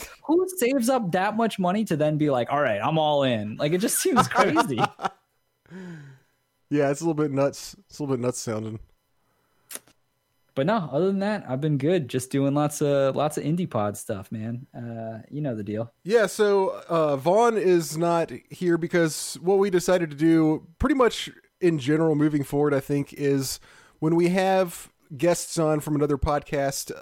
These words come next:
Speaker 1: or, you know, anything, if there are more than one of them, then we're gonna split them into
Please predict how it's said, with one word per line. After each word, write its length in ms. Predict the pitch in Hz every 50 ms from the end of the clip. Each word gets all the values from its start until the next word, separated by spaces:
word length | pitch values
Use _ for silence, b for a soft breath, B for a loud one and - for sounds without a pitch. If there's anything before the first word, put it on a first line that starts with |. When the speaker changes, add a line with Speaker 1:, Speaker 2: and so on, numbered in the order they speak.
| - _
Speaker 1:
or, 340 | - 92 131 156 147 139 135
you 80 | 135 143
know, 100 | 135 127
anything, 440 | 147 156 151 127 135 127 123 127 b b b b b b b
if 180 | 196 208 - -
there 180 | 220 240 262 226
are 120 | 214 190
more 240 | 190 190 196 196 190
than 160 | 185 170 156
one 200 | 147 165 180 180
of 160 | 165 147 143
them, 340 | 156 151 147 147 151 151 139 b b b b b b
then 180 | - 160 170 175
we're 80 | 175 170
gonna 160 | 175 160 147
split 360 | - - - - - 175 185
them 160 | 185 185 175 175
into 600 | 175 175 - - 185 165 156 147 143 135 131